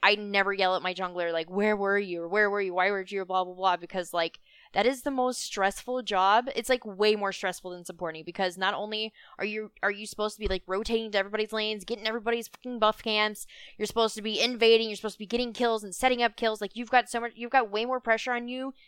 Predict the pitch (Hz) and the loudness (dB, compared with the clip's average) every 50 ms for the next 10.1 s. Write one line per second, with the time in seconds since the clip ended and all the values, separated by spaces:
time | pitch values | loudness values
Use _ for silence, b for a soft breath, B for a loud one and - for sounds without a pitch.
0 | b b 202 196 190 - 202 185 - 185 180 175 - 170 160 156 151 - 170 175 | b b -4 -4 -2 -4 -4 -4 -2 -2 -2 0 0 0 0 0 -2 -6 -10 -10
1 | - - - - 196 196 196 - 214 202 208 196 190 175 - 190 185 180 175 165 | -10 -8 -4 -2 -2 0 -2 -4 -6 -6 -6 -6 -10 -10 -12 -12 -12 -14 -14 -10
2 | - 170 151 143 123 120 180 - - 180 170 165 165 165 160 - - - b b | -6 -4 -2 -2 -2 -2 -4 -6 -4 -2 -2 0 0 0 0 -2 -4 -14 b b
3 | b b b b - - 220 226 226 226 - - - - 185 185 190 165 - - | b b b b 6 8 8 8 8 6 0 0 4 6 8 8 6 4 2 0
4 | 202 - 180 185 185 185 180 180 185 175 175 180 180 175 165 165 165 170 180 - | 2 4 4 4 2 2 0 0 -2 -4 -2 -4 -4 -2 -4 -4 -4 -6 -4 2
5 | - 214 208 214 - - 202 - 320 302 - - 254 233 233 - - B B B | 6 6 6 6 6 2 -2 -2 -2 -2 2 6 8 8 8 6 2 B B B
6 | B B 220 240 254 277 285 285 269 - - 254 233 233 233 240 247 247 214 214 | B B 2 2 2 2 0 0 -2 0 2 4 4 4 4 4 2 0 -2 -2
7 | 202 202 202 208 214 214 196 202 208 202 202 202 208 - 175 190 190 190 190 - | 0 0 0 0 0 -2 0 0 0 2 0 0 0 0 -2 -2 -2 -6 -8 -8
8 | 196 196 196 196 190 196 190 185 185 180 180 185 180 180 180 180 170 165 165 170 | -6 -6 -6 -6 -6 -8 -10 -10 -6 -4 -2 -2 -2 -2 -4 -2 -2 -2 -2 -4
9 | - - 180 175 - 185 175 160 160 160 156 151 147 151 156 151 147 - 147 139 | -4 -6 -8 -8 -8 -8 -14 -12 -10 -8 -8 -6 -8 -8 -10 -12 -10 -6 -6 -6
10 | - - | -6 -6